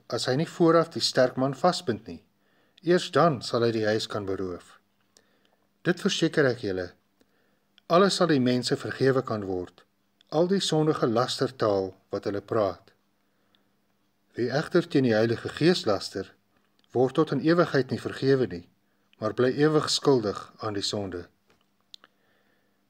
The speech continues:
Dit het hy gesê omdat hulle gesê het,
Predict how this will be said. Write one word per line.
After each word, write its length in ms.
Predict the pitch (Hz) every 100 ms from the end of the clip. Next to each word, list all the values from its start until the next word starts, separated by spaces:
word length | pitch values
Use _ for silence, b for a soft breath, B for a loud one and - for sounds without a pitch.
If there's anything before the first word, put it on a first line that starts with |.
| _ _ _ -
Dit 200 | 160 202
het 80 | 165
hy 80 | 147
gesê 320 | 135 - 131 120 113 120
omdat 260 | 120 117
hulle 160 | 113 110
gesê 320 | - - 120 110
het, 200 | -